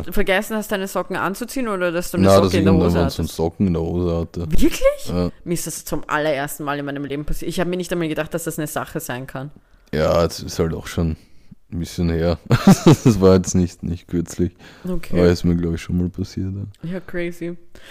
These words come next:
Speaker 2: Ja, mich würd's interessieren, weil, wie gesagt, also mir ist das schon passiert, aber gut, dann bin ich wieder der Freak, Kevin.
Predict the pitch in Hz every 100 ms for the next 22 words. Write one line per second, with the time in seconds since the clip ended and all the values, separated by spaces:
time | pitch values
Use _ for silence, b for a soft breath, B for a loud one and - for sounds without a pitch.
0 | B - 185 180 196 208 214 226 214 180
1 | - 160 175 170 151 - - _ 180 170
2 | 180 - - - 151 165 165 180 - 165
3 | 170 170 160 - - 139 139 127 131 139
4 | - - B B B - - 320 - 156
5 | 165 208 269 - 175 160 160 156 - 151
6 | 156 151 - - 160 160 160 160 160 170